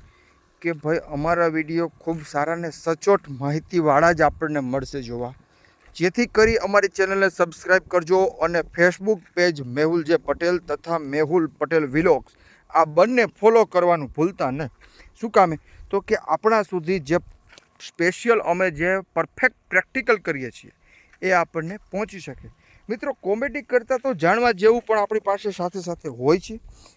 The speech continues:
કોમેડીના ઘણી વખત વીડિયો મૂકીએ છીએ, એટલે બધું જાણવા મળશે. બીજું કે કોઈ પણ મિત્રોને બીજો કાંઈ પ્રશ્ન હોય તો તે પણ કમેન્ટમાં અમને જણાવી શકે છે અને આ નીચે આપેલા મોબાઈલ નંબર છે એની ઉપર પણ સંપર્ક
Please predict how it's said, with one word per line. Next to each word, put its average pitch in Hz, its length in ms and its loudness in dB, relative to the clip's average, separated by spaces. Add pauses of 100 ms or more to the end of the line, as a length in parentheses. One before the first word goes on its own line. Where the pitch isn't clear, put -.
(140)
કોમેડીના 233 520 -2
ઘણી 170 220 0
વખત 196 300 -4
વીડિયો 156 360 -2
મૂકીએ 131 500 -2
છીએ, 190 240 -10 (640)
એટલે 202 140 0
બધું 175 340 -2
જાણવા 190 300 6
મળશે. 165 400 -6 (340)
બીજું 202 280 -2
કે 233 120 0
કોઈ 208 240 0
પણ 220 180 0
મિત્રોને 214 380 -6
બીજો 165 280 -4
કાંઈ 196 160 -4
પ્રશ્ન 175 360 -8
હોય 170 200 -4
તો 185 120 -14
તે 180 140 -6
પણ 180 200 -8
કમેન્ટમાં 165 460 -6
અમને 165 220 -6 (100)
જણાવી 170 380 -2
શકે 190 340 -6
છે 185 240 -12 (480)
અને 175 200 -4
આ 131 300 -4
નીચે 165 260 -2
આપેલા 180 300 0
મોબાઈલ 151 360 0
નંબર 175 220 0
છે 170 140 -6
એની 160 260 -4
ઉપર 175 180 -8
પણ 185 160 -6
સંપર્ક 190 500 -4